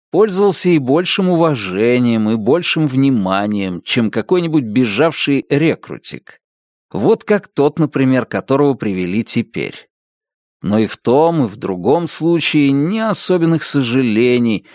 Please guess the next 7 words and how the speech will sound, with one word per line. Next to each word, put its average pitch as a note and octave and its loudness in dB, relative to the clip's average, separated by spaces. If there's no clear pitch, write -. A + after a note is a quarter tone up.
ни C#3 2
каких-нибудь F3 -2
особенно F3 0
раздражительных C3+ 0
замечаний C3 0
не B2+ 2
делалось. G2 -6